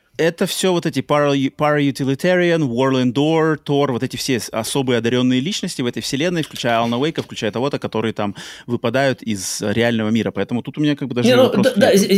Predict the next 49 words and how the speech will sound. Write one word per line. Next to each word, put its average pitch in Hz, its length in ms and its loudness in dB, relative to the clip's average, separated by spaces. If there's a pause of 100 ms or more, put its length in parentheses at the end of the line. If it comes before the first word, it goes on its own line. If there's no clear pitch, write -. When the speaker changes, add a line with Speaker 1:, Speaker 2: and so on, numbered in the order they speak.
(120)
Speaker 2:
з-, 226 120 4
я 247 140 8
просто, 330 220 6
я 240 100 8
больше 294 240 4
о 247 40 6
том, 285 160 4
что 226 160 4
вот 190 160 4
ты 254 60 4
говорил, 226 300 8
смотри, 233 240 6
как, 208 180 4
смотрите, 240 280 4
как 208 200 2
классно 233 340 6
организована 190 640 6
вот 175 140 4
эта 202 180 4
ее 170 220 4
стеночка, 311 580 4
где 151 220 6
она 180 240 8
м-, 165 100 2 (280)
мысли 208 400 6
Speaker 1:
Мгм, 135 80 4
Speaker 2:
свои 151 160 6
Speaker 1:
мгм. 160 100 8
Speaker 2:
раскидывает. 127 640 2 (540)
И 247 100 8
это, 269 200 8
по-моему, 240 380 6
абсолютно 226 400 4
обнуляется, 196 600 6
э, 185 180 8
именно 202 260 6
детективная 190 600 4
составляющая 196 720 4
тем, 285 200 4
что - 200 0
Speaker 1:
Я, - 60 10
Speaker 2:
она 220 100 6
Speaker 1:
я 220 60 6
с-, 233 40 4
Speaker 2:
просто 240 240 6
Speaker 1:
я 196 60 8
согласен, 233 440 4
Speaker 2:
садится - 20 -2
Speaker 1:
да, 180 80 6